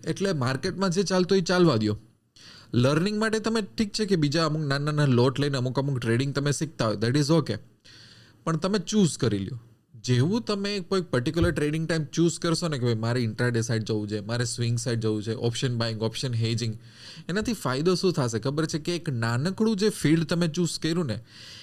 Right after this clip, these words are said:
એનું તમે બધું શીખવાની ટ્રાય કરી લ્યો. Rather than કે તમે ચાર ટ્રેડિંગ ટાઇપ, ત્રણ ટ્રેડિંગ ટાઇપ લઈને બેઠા છો અને ક્યાંય વ્યવસ્થિત ધ્યાન નથી આપી શકતા. આ મેં બહુ વસ્તુ નોટિસ કરી છે ઘણા બધા ટ્રેડરમાં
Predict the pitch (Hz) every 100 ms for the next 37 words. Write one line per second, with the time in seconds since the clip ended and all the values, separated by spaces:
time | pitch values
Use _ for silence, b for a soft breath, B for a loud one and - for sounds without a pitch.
0 | B - - 156 190 233 240 143 127 139
1 | 202 180 160 156 147 117 120 117 104 92
2 | 98 - _ _ _ _ - B B B
3 | B B B 127 143 185 190 220 196 175
4 | 190 - - 123 160 165 165 165 170 175
5 | 160 - 156 160 165 160 160 151 139 143
6 | 151 139 123 123 165 120 92 - _ 135
7 | 131 151 170 131 113 139 135 123 110 117
8 | 127 123 123 110 110 113 147 - 131 143
9 | 156 117 120 165 190 180 - 127 - 170
10 | 135 113 120 160 - 143 131 120 147 113
11 | 113 131 131 135 113 107 107 107 139